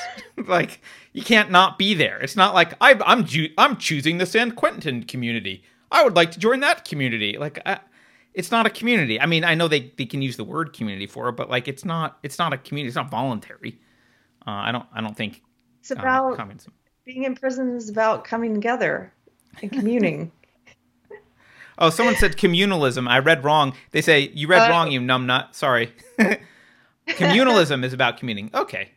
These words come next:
Speaker 1: fair enough. So y-, I, I agree with that. Sorry, I misread it. Um, sometimes I'm a numbnut. It's fine. It happens.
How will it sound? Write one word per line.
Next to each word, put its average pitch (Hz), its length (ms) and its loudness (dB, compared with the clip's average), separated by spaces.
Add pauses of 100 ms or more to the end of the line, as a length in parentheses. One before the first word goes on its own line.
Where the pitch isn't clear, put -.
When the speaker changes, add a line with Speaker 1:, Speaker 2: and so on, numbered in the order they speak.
(140)
Speaker 1:
fair 185 200 -2
enough. 117 320 -6 (480)
So - 120 -8
y-, 156 160 -10 (320)
I, 170 220 4
I 165 140 6
agree 147 240 0
with 120 140 -6
that. 101 300 -10
Sorry, 120 260 -4
I 110 80 0
misread 113 380 -8
it. - 800 -20
Um, 110 400 -4 (600)
sometimes 170 420 -6
I'm 151 160 -2
a 139 40 -4
numbnut. 110 320 -6
It's 113 140 -14
fine. 107 240 -10
It 107 80 -14
happens. 110 340 -14